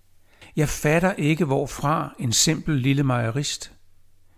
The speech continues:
fik inspiration og viden til at skrive over seks tusind sider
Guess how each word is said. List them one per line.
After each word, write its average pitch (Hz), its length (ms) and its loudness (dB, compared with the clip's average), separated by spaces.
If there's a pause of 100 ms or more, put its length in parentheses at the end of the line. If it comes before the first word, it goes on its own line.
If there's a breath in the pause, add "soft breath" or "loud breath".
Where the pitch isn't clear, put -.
(100)
fik 151 200 -2
inspiration 170 720 2
og 135 120 2
viden 170 320 6 (400 soft breath)
til - 140 -2
at 170 60 2
skrive 156 360 2
over 135 200 0
seks 156 320 -2
tusind 135 340 -2
sider 156 440 2